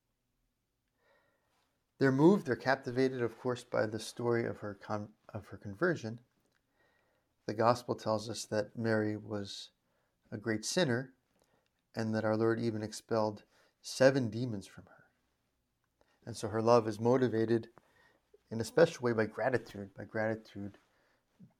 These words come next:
to Jesus for having freed her from sin and freed her from, from those demons. And we know that her love for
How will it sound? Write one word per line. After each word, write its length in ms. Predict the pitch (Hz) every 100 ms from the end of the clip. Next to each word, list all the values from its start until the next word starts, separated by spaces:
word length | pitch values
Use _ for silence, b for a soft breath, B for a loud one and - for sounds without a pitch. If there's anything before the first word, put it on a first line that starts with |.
| -
to 180 | - 151
Jesus 440 | 113 107 104 104
for 160 | - 104
having 420 | - 104 107 104 - _
freed 280 | - 185 117
her 100 | 107
from 220 | - 101
sin 320 | - 110 123
and 140 | 117 104
freed 240 | 113 107
her 120 | 107
from, 300 | 107 101 98 - b b b b b b _ _
from 540 | - - 101 98 101 - _ -
those 300 | 107 107 98
demons. 600 | 139 147 92 98 - - _ _ _ _ _ _ _ _ _ _ _ _ _ _ _ _ _ _ _ _ _ _ _ _ b b b
And 80 | 151
we 100 | 190
know 120 | 190
that 160 | 147 120
her 140 | 117
love 260 | 117 123 127
for 280 | - -